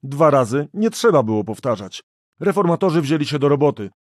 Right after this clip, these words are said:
Przyjęto uchwałę o zwiększeniu armii do stu tysięcy, a w maju kolejnego roku pod presją Prus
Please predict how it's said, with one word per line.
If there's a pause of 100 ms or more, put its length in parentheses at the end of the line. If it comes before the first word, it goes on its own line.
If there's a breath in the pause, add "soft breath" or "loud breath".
(580)
Przyjęto
uchwałę
o
zwiększeniu
armii
do
stu
tysięcy,
a
w
maju
kolejnego
roku
pod
presją
Prus